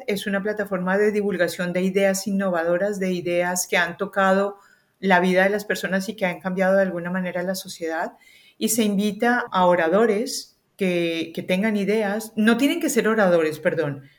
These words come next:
eh, rectifico. Invitamos a profesionales o a personas que han tenido ideas grandes, interesantes, a que las compartan con la sociedad. Entonces, mi labor como coordinadora de ponentes es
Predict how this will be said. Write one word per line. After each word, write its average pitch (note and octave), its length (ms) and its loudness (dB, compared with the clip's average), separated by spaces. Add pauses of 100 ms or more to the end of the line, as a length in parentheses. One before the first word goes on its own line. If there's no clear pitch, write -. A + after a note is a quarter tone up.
(120)
eh, F#3 200 -6
rectifico. F#3+ 640 0 (220)
Invitamos A#3+ 560 2
a D4 80 -4
profesionales F#3+ 840 0
o G3 60 0
a F#3+ 100 -2
personas A3 360 -2
que - 80 -6
han A3+ 80 -2
tenido A3 280 0
ideas G3+ 640 2
grandes, G#3 720 2 (220)
interesantes, G3+ 920 0
a G#3+ 120 -2
que G#3 80 -4
las F#3 180 0
compartan E3+ 580 -6
con G3 480 -2
la E3 160 0
sociedad. D3+ 580 -4 (460)
Entonces, G3 600 -2
mi A3 220 2
labor G3 420 0
como A#3+ 180 -2
coordinadora F#3+ 520 -2
de F#3+ 80 -2
ponentes F#3+ 540 -4
es F#3+ 300 -4